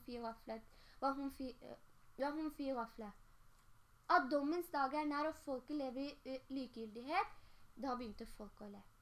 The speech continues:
Og ikke bare lo de av ham, de kritiserte ham også på den andre siden. De påstod at han løy, at han diktet opp forskjellige ting.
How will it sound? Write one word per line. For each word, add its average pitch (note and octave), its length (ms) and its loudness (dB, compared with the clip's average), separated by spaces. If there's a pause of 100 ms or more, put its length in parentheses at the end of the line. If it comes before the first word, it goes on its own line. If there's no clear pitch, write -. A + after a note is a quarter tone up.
(200)
Og F4+ 60 2
ikke F#4 260 4
bare F#4+ 300 8
lo C4 300 0
de A3 200 -6
av A3+ 180 -4
ham, F4 280 2 (280)
de C4 200 -2
kritiserte B3+ 840 -8
ham A#3+ 140 -4
også A3 200 -12
på A3 140 -10
den A3 80 -6
andre G#3 300 -8
siden. G3+ 320 -14 (560)
De E4 240 6
påstod C4+ 420 -2
at B3+ 140 -6
han B3 260 -4
løy, G#3 280 -8 (320)
at D4+ 100 6
han E4 240 4
diktet E4 380 -2
opp A#3+ 180 -8
forskjellige A3+ 520 -8
ting. G#3+ 140 -12